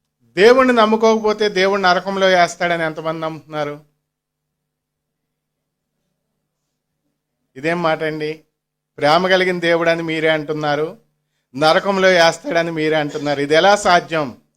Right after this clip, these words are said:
అని చాలామందికి సందేహం ఉన్నది. దేవుని ప్రేమను నమ్ముకున్న మనకైతే సందేహం లేదు, కానీ దేవుని ప్రేమను నమ్మని వారికి చాలామందికి సందేహం ఉన్నది.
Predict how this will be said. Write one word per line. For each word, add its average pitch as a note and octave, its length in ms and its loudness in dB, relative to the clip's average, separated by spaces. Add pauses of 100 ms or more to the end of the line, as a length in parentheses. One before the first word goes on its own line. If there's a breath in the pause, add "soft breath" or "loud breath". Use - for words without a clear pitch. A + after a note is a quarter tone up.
(200)
అని C3+ 100 -14 (100)
చాలామందికి C#3 500 -2
సందేహం B2 460 -8
ఉన్నది. A2+ 460 -14 (1200)
దేవుని A#3 360 8
ప్రేమను A3+ 420 4
నమ్ముకున్న G#3+ 420 0
మనకైతే G3+ 560 2
సందేహం G3 480 -2
లేదు, F3+ 240 0
కానీ E3+ 460 -2 (840)
దేవుని A#3 480 4
ప్రేమను G#3+ 440 2
నమ్మని F#3+ 380 0
వారికి F#3+ 420 0
చాలామందికి E3+ 560 0
సందేహం D3 480 -4
ఉన్నది. C3+ 400 -8